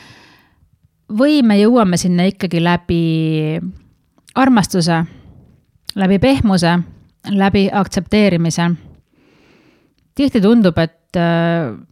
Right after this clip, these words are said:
et peab karm olema ja ei tohi, ei tohi hästi öelda ja aktsepteerida, sellepärast et siis ju ei ole edasiminekut. Aga tegelikult paradoks on selles,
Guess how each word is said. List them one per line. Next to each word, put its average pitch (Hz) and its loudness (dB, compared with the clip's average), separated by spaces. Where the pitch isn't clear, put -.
et 196 -4
peab 269 2
karm 185 2
olema 160 0
ja 175 2
ei 180 2
tohi, 175 2
ei 185 0
tohi 214 4
hästi 185 -2
öelda 165 2
ja 160 0
aktsepteerida, 175 -2
sellepärast 170 -4
et - -10
siis 214 0
ju 170 2
ei 185 2
ole 185 2
edasiminekut. 165 -4
Aga 208 0
tegelikult 214 0
paradoks 185 0
on 156 0
selles, 170 -2